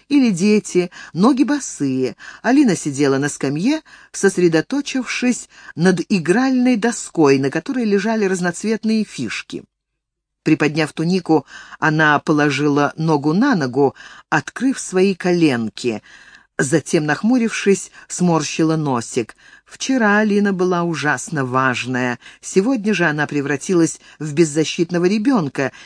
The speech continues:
и оттого Уильям находил ее еще более привлекательной». Неожиданно он почувствовал себя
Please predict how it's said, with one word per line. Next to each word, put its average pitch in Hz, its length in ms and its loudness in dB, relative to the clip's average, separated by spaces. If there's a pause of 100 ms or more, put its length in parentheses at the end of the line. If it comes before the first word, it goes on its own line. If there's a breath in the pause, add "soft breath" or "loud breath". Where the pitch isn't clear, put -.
(220 loud breath)
и 190 80 2
оттого 196 640 0
Уильям 214 560 0
находил 180 440 0
ее 175 240 -2
еще 175 340 -2
более 147 340 0
привлекательной». 117 1040 -8 (1040 soft breath)
Неожиданно 214 500 2
он 254 100 4
почувствовал 220 640 -2
себя 208 520 0